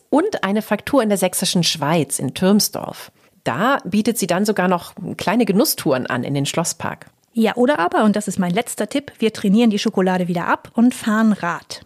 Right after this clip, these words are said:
Speaker 2: Man könnte nämlich auf dem über tausend Kilometer langen Elbe-Radweg das Teilstück wählen, das von Meißen über Radebeul und Dresden bis nach Pirna führt.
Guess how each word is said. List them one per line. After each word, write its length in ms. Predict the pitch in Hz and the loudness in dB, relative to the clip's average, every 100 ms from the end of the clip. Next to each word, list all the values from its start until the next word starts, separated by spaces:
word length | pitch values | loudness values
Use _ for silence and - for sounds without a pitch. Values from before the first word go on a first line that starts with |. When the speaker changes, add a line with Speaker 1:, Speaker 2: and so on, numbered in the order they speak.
| 190 | -4
Speaker 2:
Man 180 | 185 | -4
könnte 380 | - 294 339 311 | -2 -2 -2 2
nämlich 480 | 214 175 180 247 214 | 2 2 0 -2 -4
auf 100 | 202 | -4
dem 140 | 208 | -2
über 320 | 196 254 294 285 | -2 0 -2 -4
tausend 340 | - 226 240 269 | -6 -4 0 2
Kilometer 340 | 247 226 226 | 2 2 2
langen 220 | 196 190 | 0 0
Elbe-Radweg 880 | 185 202 277 208 160 170 - 208 254 - _ _ _ _ | 0 0 0 -2 -4 -10 -4 -6 -6 -14 _ _ _ _
das 220 | 214 247 | -4 -4
Teilstück 580 | - 247 254 - 214 180 | -2 0 0 -2 -2 -2
wählen, 360 | 175 180 208 254 | -2 0 2 2
das 180 | 214 - | 0 -4
von 220 | 185 185 | -2 0
Meißen 500 | 185 220 269 294 262 | 0 0 0 2 2
über 320 | 226 190 175 | 2 -2 -2
Radebeul 640 | 170 214 247 240 233 233 | -4 -2 -2 0 0 2
und 180 | 208 - | 0 -2
Dresden 500 | 190 226 247 - 240 | 0 2 2 2 0
bis 140 | 226 - | 0 0
nach 200 | 240 - | -2 0
Pirna 300 | 233 196 160 | 0 0 -2
führt. 360 | - 160 - | -6 -10 -12